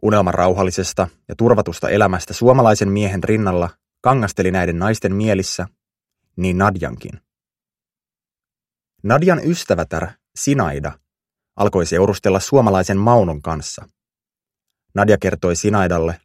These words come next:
haluavansa myös tutustua suomalaiseen mieheen, ja kuin kohtalon oikusta, Maunon naapurissa sattui asumaan yksinäinen ja vapaa mies, Heikki. Sinaida välitti Nadialta Heikille kirjeen.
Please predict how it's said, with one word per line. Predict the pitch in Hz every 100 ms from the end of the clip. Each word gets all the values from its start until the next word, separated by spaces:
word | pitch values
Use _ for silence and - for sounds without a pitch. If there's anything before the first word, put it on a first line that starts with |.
| _
haluavansa | 107 110 101 95 95
myös | 98 123 110
tutustua | 101 101 - 80
suomalaiseen | - 101 95 82 78 - 76
mieheen, | 90 95 80 78 76 _ _ _ _ _ _
ja | 117
kuin | 127 110
kohtalon | 147 147 107 98
oikusta, | - 120 - 98 - 73 _ _ _ _
Maunon | 104 120 110
naapurissa | 104 123 117 - - - - _ _ _ -
sattui | - - 90
asumaan | 104 104 92 87
yksinäinen | 117 - 104 98 95 95 _ -
ja | 85
vapaa | 104 98 90
mies, | 92 73 - _ _ _ _ -
Heikki. | 117 - - - _ _ _ _ _ _ _ _ _ _ _ -
Sinaida | - 131 147 107 92
välitti | 98 92 -
Nadialta | 90 107 110 87 82
Heikille | 113 110 95 95 -
kirjeen. | 117 110 71 55 50 -